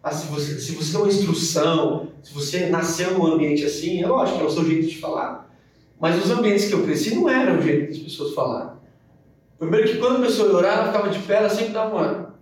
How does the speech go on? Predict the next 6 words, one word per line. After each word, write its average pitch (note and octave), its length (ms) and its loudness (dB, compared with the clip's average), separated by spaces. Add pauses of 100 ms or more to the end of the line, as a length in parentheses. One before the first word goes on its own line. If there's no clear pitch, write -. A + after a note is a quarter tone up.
(280)
dava F3 240 0
aquela F3 600 0
arrumada E3 440 2
na B3+ 120 0
calça B3+ 300 2
assim. A#3+ 480 0